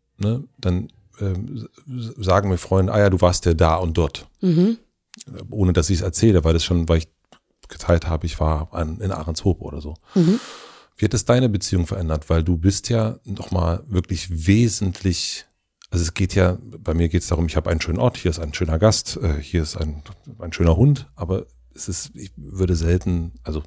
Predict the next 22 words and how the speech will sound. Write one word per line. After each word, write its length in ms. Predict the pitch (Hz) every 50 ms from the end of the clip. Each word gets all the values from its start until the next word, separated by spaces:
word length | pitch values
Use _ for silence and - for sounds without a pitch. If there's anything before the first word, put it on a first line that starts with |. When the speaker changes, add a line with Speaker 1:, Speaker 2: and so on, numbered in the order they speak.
| - _ -
Speaker 2:
Mhm. 320 | 175 165 165 165 175 190 - - - - - - _
Speaker 1:
mir 240 | - 87 92 104 98
geht 220 | 87 92 90 90
es 180 | - 87 - -
jetzt 460 | 90 85 80 - - - - - - _ _ _ _ _ _ _ _ _ _ _ _ _ _ _ _ _ _ _ _ _ _ _ _ _ _ _ _ _
so 240 | - 87 87 90 92
und 160 | 113 95 87
so, 280 | 76 82 85 85 87 101
ich 120 | 101 85
bin 160 | - - 85 80
jetzt 420 | 80 76 - - - - - - - _
Speaker 2:
Ja. 240 | - 196 175 175 165 156 - - - 127 120 113 117 117 104 -
Speaker 1:
Tagesklinik 680 | - - 85 85 76 76 - - 87 80 80 80 85 -
oder 140 | 82 80 80
wie 100 | 87 87
auch 100 | 85 -
immer. 240 | 107 107 117 120 - -
Speaker 2:
Ja. 240 | 190 185 175 - - - _ _ _ _ _
Speaker 1:
Und 120 | - 95
man 140 | 90 101 104
erfährt 420 | 95 85 - - 98 113 117 - -
ja 280 | 107 101 104 110 117